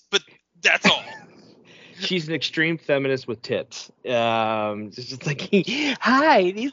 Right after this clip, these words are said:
Speaker 2: are my tits."
Speaker 1: Like, ju-, the
Speaker 2: <laughs>
Speaker 1: juxtaposition of the di-, the bimbo blonde, but also the only thing that she's intelligent about is women's suffrage
Speaker 2: Yeah.
Speaker 1: was jarring. <laughs>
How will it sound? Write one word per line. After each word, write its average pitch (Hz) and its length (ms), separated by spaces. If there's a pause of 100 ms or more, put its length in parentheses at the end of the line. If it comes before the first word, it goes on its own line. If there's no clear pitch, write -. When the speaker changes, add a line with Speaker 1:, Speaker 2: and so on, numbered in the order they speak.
Speaker 2:
are 220 80
my 185 260
tits." 220 880
Speaker 1:
Like, 214 100
ju-, 240 760
the 277 120
Speaker 2:
<laughs> 262 40
Speaker 1:
juxtaposition 202 640
of 143 140
the 151 80
di-, 156 280
the 143 120
bimbo 151 600
blonde, 135 640 (360)
but 156 180
also 165 320
the 151 200
only 165 280
thing 151 240
that 147 100
she's 139 200
intelligent 139 460
about 147 360 (560)
is 156 240
women's 151 300
suffrage - 680 (320)
Speaker 2:
Yeah. 117 160
Speaker 1:
was 175 240 (200)
jarring. 139 580
<laughs> 151 80